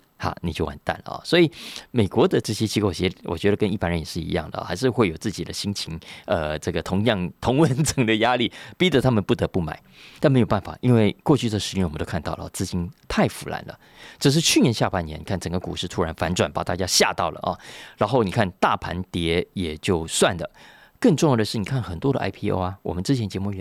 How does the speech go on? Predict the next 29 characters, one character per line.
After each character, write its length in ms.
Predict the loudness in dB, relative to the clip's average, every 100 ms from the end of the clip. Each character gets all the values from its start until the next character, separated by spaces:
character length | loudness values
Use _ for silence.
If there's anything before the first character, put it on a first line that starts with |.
| -10
面 100 | -8
跟 140 | -6
大 80 | -4
家 80 | -6
讲 160 | -8
啊， 140 | -6 -2
有 120 | 0
一， 160 | 0 0
一 80 | 0
半 180 | 0 0
以 60 |
上 220 | 0 -2 -2 -6 -20 -8
后 180 | 2 2
来 160 | 2
的 100 | 0 -4
股 120 | -4 0
价 240 | 2 0 -6 _
就 100 | 0 0 _ -2
根 120 | 2
本 220 | 2 0 -2
连 180 | 0 0
成 180 | 0 2
交 140 | 2
价 160 | 4 2
都 100 | 2
还 120 | -2
不 100 | -6
够 160 | -6 -6
啊。 160 | -10 -18